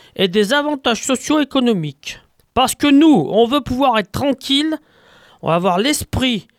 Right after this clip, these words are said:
bien, tout, le week-end, quand on est en R T T et récup pour aller à la pêche.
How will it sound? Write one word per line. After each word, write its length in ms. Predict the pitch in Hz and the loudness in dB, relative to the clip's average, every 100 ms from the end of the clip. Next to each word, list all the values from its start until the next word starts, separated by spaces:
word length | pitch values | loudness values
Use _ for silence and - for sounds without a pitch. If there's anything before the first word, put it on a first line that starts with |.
| _ _ | _ _
bien, 420 | 135 214 226 320 - _ _ | -2 0 0 -2 -8 _ _
tout, 300 | 240 294 339 _ _ _ _ | 2 2 2 _ _ _ _
le 120 | 139 | -2
week-end, 580 | 170 277 339 - 208 123 98 _ _ _ _ _ | 2 4 2 -2 -4 -6 -12 _ _ _ _ _
quand 100 | 175 | -2
on 160 | 180 202 | 2 2
est 40 | |
en 140 | 233 190 | 2 2
R 220 | 277 254 | 0 -2
T 160 | - 240 | -4 -4
T 220 | 262 226 | -2 -2
et 80 | 202 | 0
récup 420 | 202 - 302 - | -2 -2 -4 -2
pour 200 | 190 185 | -2 0
aller 120 | 208 | 2
à 80 | 240 | 2
la 120 | 226 | 0
pêche. 480 | - 156 - - | -2 -8 -8 -14